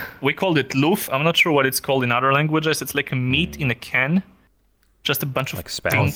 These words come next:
Speaker 1: Oh, isn't it
Speaker 2: meat.
Speaker 1: called Spam? Like Spam?
Speaker 2: Spam,
Speaker 1: Yeah,
Speaker 2: thank
Speaker 1: Spam.
Speaker 2: you. Yeah, everybody was like, "Oh, this is disgusting." I was just like, "Oh, I'm just gonna eat that. Why not?"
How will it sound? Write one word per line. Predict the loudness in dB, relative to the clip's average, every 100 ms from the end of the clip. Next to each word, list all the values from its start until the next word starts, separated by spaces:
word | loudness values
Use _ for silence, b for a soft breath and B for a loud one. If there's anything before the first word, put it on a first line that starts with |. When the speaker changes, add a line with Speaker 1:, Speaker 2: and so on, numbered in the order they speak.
| -2
Speaker 1:
Oh, |
isn't | 0 0
it |
Speaker 2:
meat. | 2
Speaker 1:
called | 0 -2
Spam? | -4 2 4 2 0
Like | -10 -10 -14
Spam? | -4 0
Speaker 2:
Spam, | 2 2 2 2
Speaker 1:
Yeah, | 0
Speaker 2:
thank | 0 0 0
Speaker 1:
Spam. |
Speaker 2:
you. | 0 -2 B B B
Yeah, | 0 4
everybody | 4 4 2
was | 2 0
like, | 2
"Oh, | 2
this | 2 2
is | 2
disgusting." | 0 0 0 0 0 0 2
I |
was | 0
just | 0
like, | 2
"Oh, | 0
I'm | 0
just | -4
gonna | -6
eat | -6 -6
that. | -6 -4
Why | -6
not?" | -6